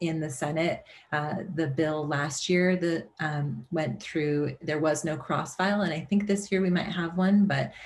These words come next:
I don't have a bill number yet. Um, so reaching out to folks in the Judicial Proceedings, uh,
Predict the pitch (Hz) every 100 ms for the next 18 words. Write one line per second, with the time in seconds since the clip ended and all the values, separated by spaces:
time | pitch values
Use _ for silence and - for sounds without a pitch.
0 | - - 156 147 156 - 160 147 139 143
1 | 151 147 147 147 143 143 156 - - _
2 | _ 165 156 151 147 - 175 160 156 151
3 | 180 - _ 180 180 175 156 139 180 -
4 | 151 - 156 147 147 143 143 160 135 160
5 | 139 147 151 156 165 180 - - - 160
6 | 160